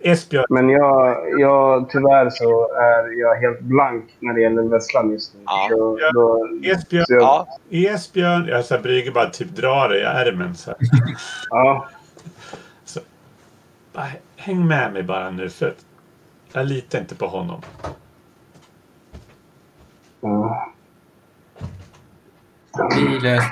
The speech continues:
Speaker 4: vi ska fixa det här.
Speaker 1: Sen går vi till pojken in och så tar vi in där. Mm.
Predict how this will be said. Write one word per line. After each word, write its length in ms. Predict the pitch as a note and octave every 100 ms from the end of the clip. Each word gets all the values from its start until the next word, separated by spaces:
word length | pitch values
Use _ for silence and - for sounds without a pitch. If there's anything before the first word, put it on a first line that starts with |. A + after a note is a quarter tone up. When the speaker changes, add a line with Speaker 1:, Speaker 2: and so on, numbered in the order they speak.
| -
Speaker 4:
vi 80 | D3
ska 220 | - D3+
fixa 380 | D#3 - - G#2+
det 60 |
här. 160 | A2+ G2+
Speaker 1:
Sen 180 | F#3+ F3+
går 180 | F#3
vi 120 | F3+ E3+
till 120 | E3+
pojken 500 | E3 D#3 D3 D#3 C#3
in 140 | C#3+
och 60 | C3+
så 100 | C#3
tar 200 | - B2
vi 140 | A#2
in 180 | A#2 F2
där. 260 | - - - _ _ -
Mm. 160 | D#3+